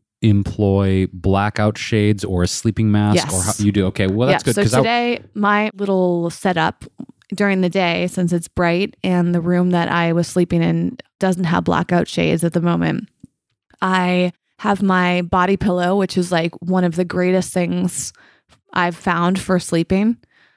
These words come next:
Speaker 2: It's the Essentia Organic Memory Foam Pillow. We'll link to that in the show notes.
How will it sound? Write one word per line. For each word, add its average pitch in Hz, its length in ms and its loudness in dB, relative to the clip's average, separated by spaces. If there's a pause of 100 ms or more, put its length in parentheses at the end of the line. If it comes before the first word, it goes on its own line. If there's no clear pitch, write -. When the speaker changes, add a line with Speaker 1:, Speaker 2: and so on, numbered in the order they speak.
(160)
Speaker 2:
It's - 220 -2
the 185 180 2
Essentia 175 720 0
Organic 175 580 0
Memory 185 360 0
Foam 226 260 0
Pillow. 247 300 0
We'll 190 120 -2
link 185 200 -2
to 190 100 -4
that 175 180 2
in 180 160 0
the 175 240 0
show 180 300 0
notes. 180 540 -2